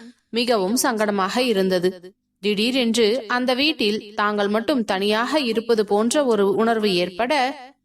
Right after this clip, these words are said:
பிரபாவதியின் கண்கள் கலங்கியது. உடனே கைலாஷ், "பிரபா, இப்போ ஏன் கண்ணெல்லாம் கலங்குது? பொம்பளை புள்ளைய பெத்தா என்னைக்கா இருந்தாலும் அவளை கல்யாணம் பண்ணி இன்னொரு வீட்டுக்கு அனுப்பித்தானே ஆகணும்.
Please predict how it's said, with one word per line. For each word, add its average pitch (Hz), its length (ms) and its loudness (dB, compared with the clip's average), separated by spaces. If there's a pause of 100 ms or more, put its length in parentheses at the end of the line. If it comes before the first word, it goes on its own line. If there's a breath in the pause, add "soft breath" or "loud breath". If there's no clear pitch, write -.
பிரபாவதியின் 240 840 0
கண்கள் 233 460 -2
கலங்கியது. 196 600 0 (380)
உடனே 202 380 0
கைலாஷ், 226 580 -2 (560)
"பிரபா, 202 300 0 (460)
இப்போ 214 260 0
ஏன் 220 200 -2
கண்ணெல்லாம் 226 500 -2
கலங்குது? 190 380 0 (420)
பொம்பளை 214 340 2
புள்ளைய 202 240 2
பெத்தா 190 360 -2 (220)
என்னைக்கா 285 360 0
இருந்தாலும் 220 380 0
அவளை 226 180 -2
கல்யாணம் 233 420 -2
பண்ணி 190 260 0 (200)
இன்னொரு 190 300 0
வீட்டுக்கு 233 320 -2
அனுப்பித்தானே 220 520 -2
ஆகணும். 208 480 2